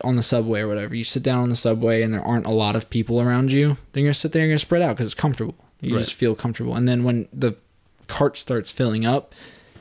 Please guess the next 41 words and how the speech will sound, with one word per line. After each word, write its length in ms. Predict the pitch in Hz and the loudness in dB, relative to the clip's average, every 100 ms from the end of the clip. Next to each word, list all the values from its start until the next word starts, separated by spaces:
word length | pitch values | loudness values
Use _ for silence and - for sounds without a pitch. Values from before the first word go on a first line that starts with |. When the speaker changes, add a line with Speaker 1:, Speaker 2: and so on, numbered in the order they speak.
| - | -2
Speaker 1:
you're 100 | 135 | 0
just 100 | 127 | 2
oblivious 560 | 135 131 131 123 117 - | 0 2 2 4 0 0
to 60 | 120 | -2
the 100 | 107 | -2
fact 340 | 127 117 110 | 0 0 -2
that 140 | 110 | -6
they're, 180 | 113 110 | -2 -2
that 160 | 120 120 | 0 -2
you're 80 | 110 | 0
taking 300 | - 110 110 | -2 -2 -2
up 100 | 92 | -4
space. 540 | - 101 104 - - - _ - _ - - | -4 -2 -2 -8 -12 -20 _ -20 _ -20 -14
Speaker 2:
Right. 260 | 92 87 113 - | -8 -6 -6 -2
Speaker 1:
And 100 | 123 | 0
I 60 | |
think 240 | 113 127 113 | 0 -2 0
that 220 | 120 104 | 0 0
most 380 | 120 120 123 - | 2 2 2 0
guys 480 | 110 113 120 127 - | 0 2 2 0 -2
are 100 | 120 | -2
just, 340 | 120 - - - - _ _ _ - - _ - | -2 -4 -10 -16 -18 _ _ _ -20 -20 _ -6
I 60 | 127 | 0
mean, 240 | 131 123 - - _ - 131 | 2 2 -4 -14 _ -8 0
obviously 400 | 143 139 139 123 | 2 2 2 4
a 80 | |
lot 180 | 120 117 | 4 2
of 80 | 110 | 0
people 380 | - 113 110 110 | -2 -2 0 0
have, 480 | 107 101 110 120 - _ _ _ _ _ _ - - - _ - 127 123 | 0 -2 -6 -12 -20 _ _ _ _ _ _ -20 -20 -20 _ -14 -10 -6
depends 640 | 110 - 104 104 - - 127 | -6 -4 -4 -4 -6 -10 -8
obviously 280 | 123 - | -8 -6
on 60 | 117 | -6
the 60 | 123 | -6
person, 420 | - - - 113 | -8 -8 -6 -4
but, 260 | 113 104 - - - - _ | -4 -4 -8 -20 -20 -20 _
um, 420 | 120 110 101 95 - _ _ _ | -2 0 0 -2 -8 _ _ _
as 80 | - | -4
far 180 | 143 123 | 0 2
as, 140 | 113 | 2
like, 240 | 110 - | -2 -8